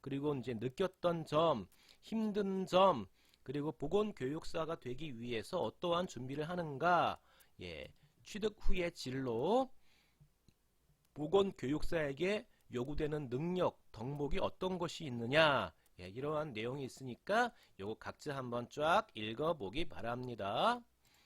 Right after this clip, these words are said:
그리고 한국보건인-, 어, 보건의료인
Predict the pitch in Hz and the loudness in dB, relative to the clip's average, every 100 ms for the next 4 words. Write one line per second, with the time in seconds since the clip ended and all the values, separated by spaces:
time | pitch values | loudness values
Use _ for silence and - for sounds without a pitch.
0 | _ - 180 220 214 165 139 107 87 76 | _ -8 -4 -2 0 2 4 2 0 -4
1 | 69 - _ _ _ - - 233 233 233 | -10 -16 _ _ _ -20 -6 -4 0 -2
2 | - - - 139 180 185 185 - 208 233 | -2 8 8 10 6 4 4 -2 0 0
3 | - - 110 - 151 190 196 - 147 147 | -2 -6 4 8 8 8 6 4 -2 2
4 | 160 151 190 220 240 | 2 2 0 -2 -2